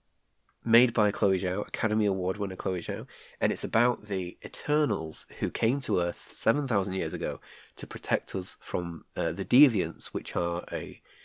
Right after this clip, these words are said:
uh, species of thing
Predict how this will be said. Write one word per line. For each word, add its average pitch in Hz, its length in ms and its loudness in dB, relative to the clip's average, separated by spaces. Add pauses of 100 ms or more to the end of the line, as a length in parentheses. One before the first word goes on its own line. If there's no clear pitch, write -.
(360)
uh, 85 300 2
species 127 720 -2
of 90 300 -6 (120)
thing 135 640 -4